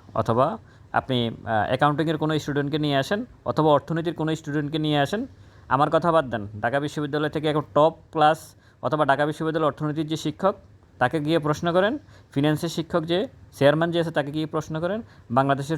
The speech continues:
পুঁজিবাজার, এইটা যে বাজারটা চলতেছে, এটা কোন ক্যালকুলেশনে, কোন একাডেমিক পড়ালেখার মধ্যে ঠিক আছে, কোন ক্রাইটেরিয়া এটা ঠিক আছে, জিজ্ঞেস করেন তাদেরকে। তো এই হচ্ছে আমাদের মার্কেট। এখন এখানে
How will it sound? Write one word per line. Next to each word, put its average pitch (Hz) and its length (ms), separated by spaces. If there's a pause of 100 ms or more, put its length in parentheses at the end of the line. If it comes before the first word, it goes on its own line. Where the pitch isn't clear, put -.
পুঁজিবাজার, 147 440
এইটা 147 240
যে 143 120
বাজারটা 135 400
চলতেছে, 160 480 (300)
এটা 139 320 (340)
কোন 226 200
ক্যালকুলেশনে, 190 640
কোন 185 280
একাডেমিক 175 480
পড়ালেখার 156 440
মধ্যে 143 220
ঠিক 120 160
আছে, 101 220 (680)
কোন 190 400
ক্রাইটেরিয়া 165 640
এটা 160 160
ঠিক 135 200
আছে, 139 240 (340)
জিজ্ঞেস 143 260
করেন 170 220
তাদেরকে। 170 360 (2250)
তো 143 80
এই 180 120
হচ্ছে 190 260
আমাদের 160 240
মার্কেট। 107 320 (220)
এখন 170 300
এখানে 202 420